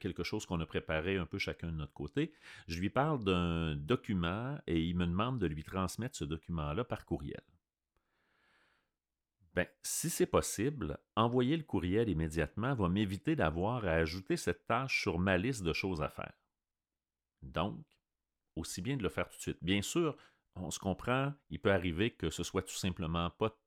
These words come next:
techniquement possible de le faire immédiatement et que ça me ferait faire un détour, que ce serait plus compliqué, et cetera. Je comprends tout ça. Mais imaginons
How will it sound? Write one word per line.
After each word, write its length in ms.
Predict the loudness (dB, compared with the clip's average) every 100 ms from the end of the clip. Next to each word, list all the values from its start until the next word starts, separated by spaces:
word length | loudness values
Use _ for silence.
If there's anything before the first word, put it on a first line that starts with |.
| _
techniquement 680 | -2 -2 -4 -4 -2 -2 -2
possible 580 | 0 -2 0 -2 -2 -2
de 80 | -2
le 100 | 0
faire 260 | 2 2
immédiatement 720 | 2 -2 -4 -4 -4 -4 -4
et 100 | -4
que 320 | -4 0 0 0
ça 140 | -4
me 60 | -6
ferait 180 | -4
faire 240 | -2 -2 -2
un 80 | -2
détour, 400 | -2 0 -2 -2
que 80 |
ce 100 | -8 -6
serait 140 | -8
plus 180 | -8 -10
compliqué, 600 | -6 -6 -6 -2 -2 0
et 80 | -2
cetera. 340 | -4 -2 -4
Je 80 | -4
comprends 300 | -4 -2 -4
tout 120 | -4
ça. 200 | -4 -6 -6 _ -20 -20 -16 -2
Mais 220 | 0 2
imaginons 840 | 4 6 4 2 2 2 2 -2